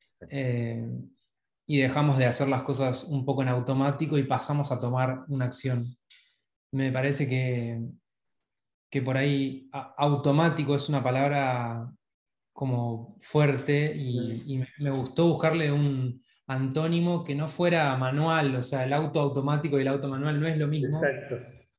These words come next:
Speaker 1: Em, y bueno, es un poco cómo trato de encarar yo las cosas cuando encaro el arte también, cuando encaro la música,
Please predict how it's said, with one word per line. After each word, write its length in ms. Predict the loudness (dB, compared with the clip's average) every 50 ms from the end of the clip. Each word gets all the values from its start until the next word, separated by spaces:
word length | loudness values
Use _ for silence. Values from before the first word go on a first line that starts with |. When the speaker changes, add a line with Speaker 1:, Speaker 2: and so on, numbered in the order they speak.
| _ _ _ _ _ _ -6
Speaker 1:
Em, 800 | -4 -4 -2 -4 -4 -4 -6 -4 -4 -4 -4 -4 -4 -6 -10 -12 -18 _ _ _ _ _ _ _ _ _ _ _ _ _ _ _ _ _ -20 _ _ _ _ _ _ _ _ _
y 80 | -4 -2
bueno, 160 | 0 0 0
es 100 | 0 0
un 80 | 2 2
poco 220 | 2 0 2 2
cómo 200 | 2 4 2 4
trato 240 | 4 2 2 2 2
de 60 | 2
encarar 320 | 2 0 0 0 0 -2
yo 760 | -4 -2 -2 -2 0 0 0 -2 -2 -4 -4 -8 -10 -14 -18 _ _ _ _
las 180 | -6 -6 -6 -6
cosas 240 | -6 -4 -4 -4 -4
cuando 220 | -2 -2 -2 -2
encaro 300 | -2 0 0 0 2 2
el 100 | 2 2
arte 280 | 2 2 2 0 0 -2
también, 280 | -2 -2 -2 -2 -2 -2
cuando 180 | -2 -4 -4
encaro 200 | -2 -2 -2 0
la 100 | 0 0
música, 480 | -2 -2 -4 -4 -6 -6 -6 -6 -6